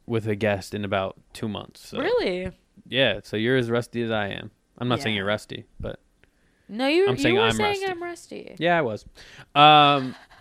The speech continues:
Speaker 1: and I am too. I'm, I mean, wow.
Speaker 2: Yeah, we are definitely rusty.
Speaker 1: This is our, we got a lot of questions.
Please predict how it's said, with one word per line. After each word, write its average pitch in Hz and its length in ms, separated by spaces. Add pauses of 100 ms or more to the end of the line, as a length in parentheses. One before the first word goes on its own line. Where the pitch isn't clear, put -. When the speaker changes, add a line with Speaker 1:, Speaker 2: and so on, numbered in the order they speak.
(200)
Speaker 1:
and 135 380
I 120 180
am 110 180
too. 101 240
I'm, 101 320
I 101 200
mean, 104 320 (220)
wow. 110 200
Speaker 2:
Yeah, - 100
we - 120
are 85 100
definitely - 400
rusty. - 300
Speaker 1:
This - 140
is - 20
our, 127 80
we 117 200
got 254 100
a 220 60
lot 202 120
of 175 60
questions. 151 720